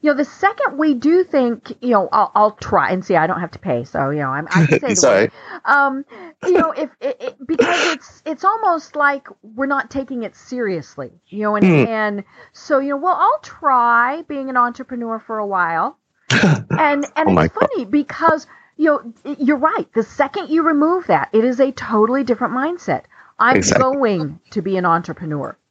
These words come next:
Speaker 1: That's very different than, "I'm going to try to be an entrepreneur."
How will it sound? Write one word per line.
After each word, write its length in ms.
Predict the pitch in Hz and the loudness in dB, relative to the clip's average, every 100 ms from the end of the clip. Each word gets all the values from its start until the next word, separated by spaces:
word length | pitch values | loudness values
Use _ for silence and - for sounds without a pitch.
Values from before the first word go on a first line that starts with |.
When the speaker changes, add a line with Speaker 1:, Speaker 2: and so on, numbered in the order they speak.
| _ | _
Speaker 1:
That's 160 | 196 285 | -10 -2
very 220 | 403 440 | 0 0
different 460 | 349 427 214 170 214 | -2 -2 -4 -4 -4
than, 180 | 202 - | -2 -2
"I'm 140 | 220 | -4
going 240 | 214 233 226 | -4 -4 -6
to 60 | 233 | -12
try 580 | - - 247 226 175 143 | -10 0 2 4 2 -4
to 100 | 180 | -8
be 140 | 170 160 | -6 -4
an 80 | |
entrepreneur." 720 | 151 156 151 - 156 147 147 | -4 -6 -10 -12 -10 -8 -10